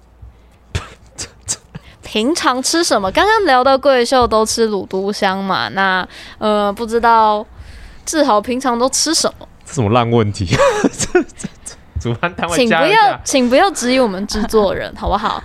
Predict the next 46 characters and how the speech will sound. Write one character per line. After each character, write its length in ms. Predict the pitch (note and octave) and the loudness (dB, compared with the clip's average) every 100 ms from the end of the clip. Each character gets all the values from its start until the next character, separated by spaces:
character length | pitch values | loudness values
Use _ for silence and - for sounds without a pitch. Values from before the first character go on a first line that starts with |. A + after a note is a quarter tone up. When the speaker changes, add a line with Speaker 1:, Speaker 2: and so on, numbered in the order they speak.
| - | -10
Speaker 2:
我 100 | - | -4
就 80 | G2+ | 2
是 120 | C3 | 2
质 240 | C3 G2 G2 | 0 -2 0
疑 80 | |
那 120 | G#2+ A2+ | 2 2
个， 160 | G#2 - - - - | 0 -4 -20 -20 -20
算 240 | - F2+ E2+ | -12 -8 -8
了， 100 | - - - - | -10 -20 -20 -8
好， 160 | F#2 | -4
反 160 | G2 A#2 - | 0 0 0
正 140 | C#3 B2+ - - - - - - | -2 -4 -8 -20 -20 -20 -10 -2
平 140 | G#3 | 2
常 100 | A3+ | 2
要 60 | A#3 | 0
吃 280 | - G#3 | 0 2
什 220 | G#3 D#3 G#2+ | 2 2 0
么？ 300 | F#2+ G2 D#3+ | -4 -4 -2
应 60 | |
该 140 | G3+ G#3+ | 0 2
说， 320 | F#3+ F#3 G3+ - - - - _ - - - - _ - | 2 2 -2 -14 -16 -16 -16 _ -20 -20 -20 -20 _ -2
我 100 | C#3+ | 0
们， 100 | C#3 | 2
我 80 | C#3 | 2
们 140 | B2+ | 2
要 100 | E3+ | 2
谈 240 | G#3+ B2+ B2 | 0 -4 -4
平 140 | B2 | -2
常 100 | B2 | 0
要 80 | C3+ | 0
吃 160 | - C3+ | -2 -4
什 120 | G2+ | -2
么， 60 | |
我 60 | F2 | -2
们 100 | F2+ | -4
就 100 | B2+ | -2
得 180 | C3 F#2 | 0 0
先 180 | G#2 G#2 | 0 0
正 240 | B2 G2+ | 0 -2
视 200 | - G#2+ | -4 -4
一 100 | F2+ | -2
件 180 | G#2+ F#2+ | -4 -4
事 240 | - G2+ | -4 -6
情， 160 | E2+ - | -6 -10
就 100 | A2 | -4
是 240 | B2+ C3+ | 0 2